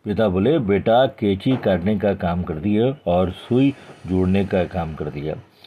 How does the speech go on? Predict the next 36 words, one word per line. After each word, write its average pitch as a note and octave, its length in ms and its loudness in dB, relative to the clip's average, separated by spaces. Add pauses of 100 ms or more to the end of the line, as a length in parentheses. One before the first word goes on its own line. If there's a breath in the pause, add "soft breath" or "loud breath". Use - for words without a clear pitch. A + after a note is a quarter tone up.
(300 loud breath)
काटने C3 460 4
वालों C#3+ 400 4
की C3 160 0
जगह G#2+ 480 2 (200)
हमेशा G#2 420 0
नीचे F#2+ 400 -2
होती F2 300 -4
है, D2 240 -10 (440 soft breath)
परंतु G#2 380 0 (560 loud breath)
जोड़ने C3 500 2
वाले A2 340 4
का G2 220 0
स्थान G2 480 0
सदैव F#2+ 460 0 (300 loud breath)
ऊपर F#2 300 -2
होता D#2+ 300 -10
है। - 300 -18 (560 loud breath)
यही C3 200 2
कारण C#3 300 4
है E3 100 2
कि E3 240 2
मैं B2+ 340 2
सुई B2+ 380 0
को C3 340 0 (260)
टोपी G#2 360 0
पर G#2+ 140 0
लगाता F#2 460 0
हूँ A#2 220 0 (340 loud breath)
और G2 260 2 (220)
कैंची G#2+ 360 0
को A2 320 0 (340)
पैर G2 260 0
के F#2 160 -2
नीचे E2 360 -4
रखता D2+ 280 -12
हूँ। C2 160 -20